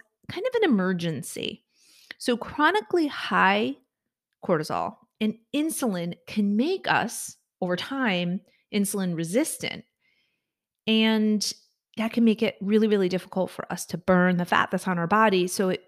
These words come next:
causes weight loss resistance. So it makes this really hard to lose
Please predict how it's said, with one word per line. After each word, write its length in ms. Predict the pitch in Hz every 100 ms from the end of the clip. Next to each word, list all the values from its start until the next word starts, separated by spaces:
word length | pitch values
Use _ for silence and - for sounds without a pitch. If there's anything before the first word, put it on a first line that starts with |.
| -
causes 500 | - 202 196 185 180
weight 160 | 165
loss 320 | - 160 - -
resistance. 640 | 175 - - - 185 -
So 140 | - 214
it 80 |
makes 160 | 220 208
this 180 | 226 -
really 460 | 202 208 220 214
hard 560 | 254 - 170 185 277 339 - - _ _ _
to 100 | -
lose 680 | 233 190 185 180 175 170 -